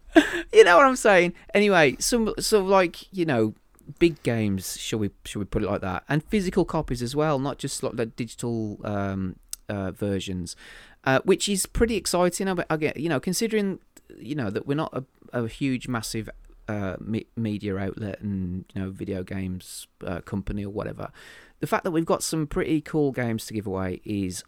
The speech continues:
awesome. Now, Dave's gonna do the usual Twitter comp-, competition or giveaway, if you wanna call it that. 'Cause it's not really a competition. All you gotta do is, is retweet the, the message that gets sent out.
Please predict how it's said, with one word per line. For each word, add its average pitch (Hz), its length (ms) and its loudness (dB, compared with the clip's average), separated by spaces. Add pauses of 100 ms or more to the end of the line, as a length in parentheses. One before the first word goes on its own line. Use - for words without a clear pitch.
awesome. 101 540 -2 (300)
Now, 127 80 4
Dave's 175 320 4
gonna 190 160 2
do 170 240 4
the 160 100 -2
usual 131 680 2
Twitter 113 520 0 (380)
comp-, 110 220 -2 (320)
competition 110 640 -2
or 98 120 -2
giveaway, 107 380 2
if 101 120 -4
you 110 60 -2
wanna 107 120 0
call 107 220 -2
it - 60 -4
that. - 140 -4
'Cause - 80 -12
it's - 60 -8
not - 100 -4
really 92 120 -4
a - 40 -12
competition. - 520 -6
All 104 80 2
you 104 80 0
gotta 95 140 0
do 101 180 -2
is, 98 160 -2 (320)
is 107 140 -4
retweet 107 880 -2
the, 101 220 2
the 107 140 -2
message 101 440 -2
that - 140 -6
gets - 220 -2
sent 95 300 -2
out. 87 200 -4